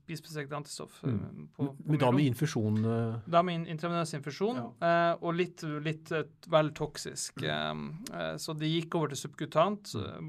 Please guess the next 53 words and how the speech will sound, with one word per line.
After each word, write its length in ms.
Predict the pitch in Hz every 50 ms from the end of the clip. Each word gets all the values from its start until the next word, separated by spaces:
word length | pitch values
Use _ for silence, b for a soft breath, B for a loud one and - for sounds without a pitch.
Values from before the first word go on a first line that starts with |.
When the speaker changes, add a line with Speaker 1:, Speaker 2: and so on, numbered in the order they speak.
| 143 139
Speaker 1:
både 280 | 139 143 151 165 170 160
på 80 | - 151
grunn 100 | 135 135
av 80 | 131 131 139 139
to-, 140 | - 151
toksisitet, 580 | 147 - - 160 143 143 147 - 160 175 185 180
det 80 | - 156
var 80 | 156
en 100 | 165 160
pasient 260 | - 151 - 151 143
som 120 | 131 143 143
døde 240 | 139 143 143 147 143
av 80 | 135
C 120 | - - 143
R 120 | 139 156
S, 300 | 190 196 196 - - - _ B B B B B B B B B B B B _
eh, 320 | 170 165 165 165 165 165 165
og, 420 | 170 175 170 170 170 165 156 147
eh, 360 | 151 147 143 139 139 139 139 135 139 139 139 160 -
eh, 420 | - 80 78 80 80 80 78 78 80 82 80 85 90 - -
eh, 160 | 156 143 139 135 - 135 135 - - - _ _ _ - b b b b b _
på 80 | -
grunn 200 | 175 175 170 160
av 260 | 151 143 135 139 135 139
at 80 | 143 -
subkutant 600 | - 165 147 - - - - 156 139 127 110 -
er 160 | 147 135 135 135
jo 220 | 139 131 123 123
veien 400 | 135 135 131 135 139 135 131 127
det 160 | 123 127 127 131
går 240 | 143 147 147 139
med 140 | 123 117 135
disse 180 | 147 143 - 160
medikamentene. 600 | 156 156 156 151 156 165 - 113 - - - 180 -
Speaker 2:
Mm. 220 | B B B B B B B B B
Speaker 1:
Så 120 | - - 180
derfor 120 | 165 190
har 80 | 196 196
de 80 | 190 165
hatt 200 | 175 202 196 196
en 120 | 180 160 151
liten, 340 | 151 151 151 - 160 156 156
eh, 300 | 151 151 147 143 143 147
en 80 | 151
liten, 340 | 151 151 156 - 156 147 139
eh, 60 | 139
på 160 | 139 135 - 156
en 60 | 143
måte 80 | 147 156 156
pause 340 | - 156 165 165 160 - 170
i 60 | 147
oppmerksomhet, 800 | 139 139 147 165 190 190 190 - 156 139 123 120 123 _ - -
eh, 300 | 151 147 143 135 135 131